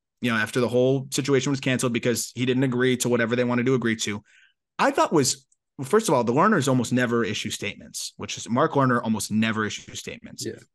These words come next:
Speaker 1: And two, I thought there was a lot of, like, sassiness and, like, backhanded shit in this. It is regrettable that private discussions have been made public through anonymous sources attempting to negotiate through the media.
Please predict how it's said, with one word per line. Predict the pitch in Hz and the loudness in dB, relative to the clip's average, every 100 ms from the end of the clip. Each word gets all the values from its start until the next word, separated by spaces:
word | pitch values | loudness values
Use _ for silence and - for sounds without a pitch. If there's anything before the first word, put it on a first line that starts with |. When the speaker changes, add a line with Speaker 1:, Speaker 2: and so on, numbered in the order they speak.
| - | -4
Speaker 1:
And | 127 113 | -2 0
two, | - 151 101 - _ _ _ _ _ _ | 4 4 2 -6 _ _ _ _ _ _
I | 180 240 | -2 2
thought | 220 180 | 2 2
there | 139 | 4
was | 131 117 | 2 0
a | 92 | -4
lot | 82 117 131 131 131 131 135 | -4 0 2 4 2 0 -4
of, | 113 98 | -10 -8
like, | - - - | -10 -14 -10
sassiness | - - 117 101 - 120 110 101 101 - - | -6 -4 -2 -2 -2 -2 -2 -4 -4 -4 -4
and, | 110 | -8
like, | 85 85 - | -8 -10 -6
backhanded | 110 92 - 110 85 - | -4 -4 -4 -6 -6 -8
shit | - 82 | -8 -8
in | - | -14
this. | 60 - - _ _ _ _ _ _ _ - | -12 -10 -12 _ _ _ _ _ _ _ 0
It | 175 | 4
is | 143 | 4
regrettable | 156 156 220 240 233 | 4 4 4 6 6
that | 190 - | 4 2
private | - 143 160 160 | 0 2 2 -2
discussions | 139 131 - 120 - 104 95 | -2 -2 0 -2 -2 -4 -4
have | 107 | -4
been | 113 107 | -2 0
made | 117 127 120 - | 0 0 -2 -4
public | - 123 113 104 - | -4 -2 -2 -6 -8
through | 123 113 | -6 -4
anonymous | 104 110 107 127 131 - | -2 -4 -2 0 0 0
sources | - 117 110 117 110 | 0 2 2 2 0
attempting | 104 127 123 113 | 0 0 0 0
to | 127 | 0
negotiate | 113 120 117 123 120 - | 0 0 0 -2 -4 -2
through | 131 131 | 0 2
the | 120 | 2
media. | 110 95 76 | 0 -2 -12